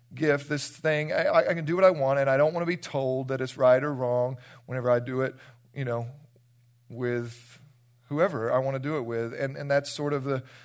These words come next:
the, the, the posture. And yet, there's all sorts of implications that, that we don't wanna apply, right? We, uh, even, even the, the,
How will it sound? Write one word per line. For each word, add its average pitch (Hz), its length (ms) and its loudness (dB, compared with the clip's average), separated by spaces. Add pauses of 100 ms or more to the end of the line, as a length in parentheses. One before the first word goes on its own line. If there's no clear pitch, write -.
(180)
the, 135 140 -2
the, 139 280 -6
the 147 80 -4
posture. 139 600 -8
And 156 200 -8
yet, 180 480 2 (360)
there's 180 120 -4
all 202 160 4
sorts 202 320 -2
of 160 80 -8
implications 160 680 -6
that, 151 200 0 (500)
that 135 260 0 (540)
we 143 160 -8
don't 165 600 2
wanna 160 220 2
apply, 151 420 2
right? 147 260 4
We, 175 140 0 (200)
uh, 156 200 -4
even, 170 400 -4 (280)
even 175 280 -2
the, 180 160 4
the, 143 460 2